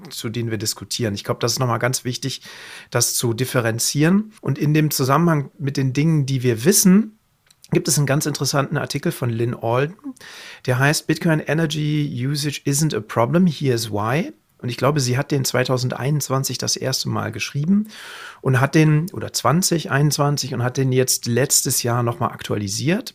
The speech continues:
die Zahlen aktualisiert. Und ich hab mal zwei Grafiken rauskopiert, da wollte ich ganz kurz zeigen. Also, äh, Miner Revenue as Percentage of Market Capitalization. Also wie viel Umsatz machen die Miner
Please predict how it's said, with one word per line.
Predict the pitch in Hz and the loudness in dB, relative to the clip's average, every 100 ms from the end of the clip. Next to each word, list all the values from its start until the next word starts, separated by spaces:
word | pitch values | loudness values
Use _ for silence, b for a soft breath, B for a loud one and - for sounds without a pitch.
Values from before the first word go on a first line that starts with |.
| _ _ | _ _
die | 113 | -8
Zahlen | - 123 139 156 | -2 0 2 0
aktualisiert. | - 151 143 139 151 - B B B B | 0 0 2 4 4 2 B B B B
Und | 117 | 0
ich | 139 | 2
hab | |
mal | 156 151 | 4 4
zwei | 151 147 | 4 4
Grafiken | 123 143 156 127 | 4 2 2 2
rauskopiert, | 107 123 - 131 147 | 4 2 0 0 2
da | 147 127 | 4 4
wollte | 135 | 2
ich | 131 | 2
ganz | 131 135 | 0 0
kurz | 131 123 | 0 0
zeigen. | - 120 120 - | 0 0 -2 -4
Also, | 101 107 107 B B | -4 -6 -6 B B
äh, | 120 | 0
Miner | 120 127 180 226 165 | 4 6 8 8 8
Revenue | 160 156 131 107 117 165 220 214 _ | 8 6 2 0 2 2 2 -2 _
as | - 156 | -2 0
Percentage | - 139 - 160 208 202 196 | 0 0 2 2 4 2 2
of | - 143 139 | -2 -2 -2
Market | 139 143 147 127 | 0 0 0 -6
Capitalization. | - 117 - - 117 101 104 98 - - - | -8 -12 -10 -10 -8 -6 -6 -6 -8 -12 -6
Also | 123 110 107 | -4 -2 -4
wie | 120 175 226 | 0 2 2
viel | 220 202 196 B B | 4 4 4 B B
Umsatz | - - 190 208 208 151 | -6 6 6 8 4 2
machen | 127 123 | 0 0
die | 104 | -2
Miner | 101 107 131 165 226 285 | -2 0 2 2 0 -4